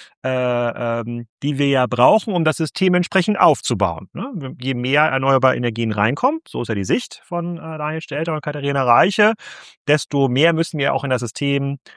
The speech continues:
also das Netz im Wesentlichen investieren, damit das auch verteilt werden kann. Und, ähm, wer, wenn nicht Sie, sollen das denn zahlen? Warum sollten das denn jetzt die anderen zahlen?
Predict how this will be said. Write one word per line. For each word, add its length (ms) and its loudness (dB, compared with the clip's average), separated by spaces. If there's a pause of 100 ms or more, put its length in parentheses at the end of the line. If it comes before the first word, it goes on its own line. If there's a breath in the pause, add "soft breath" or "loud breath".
(480 soft breath)
also 260 -6
das 220 -6
Netz 480 0
im 140 -6
Wesentlichen 440 -2
investieren, 540 0
damit 140 0
das 100 -2
auch 80 -2
verteilt 500 0
werden 300 0
kann. 360 0
Und, 260 0 (340 soft breath)
ähm, 380 -2 (200)
wer, 420 2
wenn 180 0
nicht 280 -4
Sie, 480 2 (280)
sollen 240 0
das 160 -4
denn 180 -6
zahlen? 380 -2
Warum 420 4
sollten 340 -2
das 160 -2
denn 140 -8
jetzt 160 -6
die 80 -8
anderen 220 -8
zahlen? 240 -16